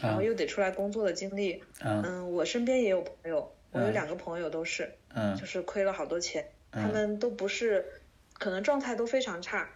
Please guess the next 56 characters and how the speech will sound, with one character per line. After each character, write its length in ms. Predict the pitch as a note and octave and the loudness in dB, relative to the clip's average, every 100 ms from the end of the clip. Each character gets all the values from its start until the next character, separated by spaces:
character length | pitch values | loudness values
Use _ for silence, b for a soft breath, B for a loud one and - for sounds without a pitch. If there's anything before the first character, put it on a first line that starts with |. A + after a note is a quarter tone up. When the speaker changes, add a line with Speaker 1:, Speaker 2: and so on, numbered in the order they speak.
| - | -6
Speaker 1:
嗯。 160 | G#3+ G#3 | -2 -2
Speaker 2:
然 100 | F3+ | -2
后 540 | G#3 G3+ F#3 F3 D3+ | 2 4 6 4 -2
他 120 | - C4 | -2 0
们 100 | C#4 | 0
从 160 | - | 0
来 60 | A#3 | 0
没 120 | A#3+ | 4
有 100 | G3 | 2
工 200 | - F#3+ | 2 -2
作 200 | G3+ F#3+ | 0 0
过， 260 | E3+ D3+ - | 0 -4 -4
就 140 | - | -4
是 100 | G3 | -2
因 140 | G3+ A3+ | -2 -2
为 80 | A3+ | -2
一 140 | A#3+ | -2
直 120 | D#3+ | -4
是 140 | D#3+ G#3 | -4 0
在 160 | G3+ | 0
做 160 | G3 G#3+ | 0 -4
自 180 | - A3+ | -6 -8
己 120 | E3+ | -6
的 100 | - | -4
事 180 | - F3 | -6 -6
情 220 | E3 D#3 | -8 -10
嘛。 100 | - - | -14 -6
Speaker 1:
嗯。 320 | A2 G#2 G#2 G#2 - - _ _ | -2 0 -2 -6 -18 -20 _ _
Speaker 2:
然 100 | F3+ | -8
后 260 | F3+ A3 G#3 | -6 -4 -2
呢， 360 | G3 F3+ F3+ B B - | 0 0 -2 B B -10
嗯， 200 | F#3 F3 | -6 -4
还 140 | E3+ F#3 | 0 4
有 120 | G#3 | 4
一 80 | F3 | 4
个 120 | F#3 | 0
朋 320 | - - E3+ | -2 -6 -2
友 100 | E3 | -2
基 160 | D#3+ B3 | -2 0
本 160 | G#3 | 0
上 180 | F3 F#3+ | 0 -4
就 140 | F#3 | -2
是 160 | F#3 F#3+ | -2 -2
已 80 | D#3 | -2
经， 320 | E3 E3+ F3+ - - - | -4 -6 -8 -16 -20 -14
嗯， 240 | - E3+ - | -8 -6 -6
抑 160 | A#3 A#3+ | -2 0
郁 160 | G3+ F3 | 2 2
了 160 | D#3+ | 0
的 240 | - - - - - - | 0 -2 -4 -14 -20 -6
那 140 | F3+ | -4
种 160 | D#3+ E3 | -4 -4
状 200 | F3+ E3 | -6 -6
态， 160 | E3 | -8
然 140 | D#3+ E3 | -8 -4
后 240 | F#3 F3+ | -2 -2